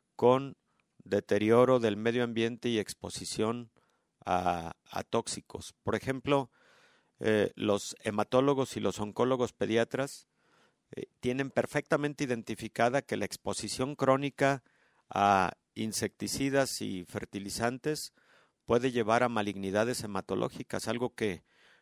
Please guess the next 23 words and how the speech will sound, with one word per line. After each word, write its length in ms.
eh, 300
empieza 540
primero 440
como, 520
eh, 400
espero 340
no 120
ser 180
muy 140
técnico 640
en 120
el 180
concepto, 580
pero 360
aplasia 480
medular 480
con 320
pancitopenia, 920
es 100
decir, 300
un 200
daño 440
en 400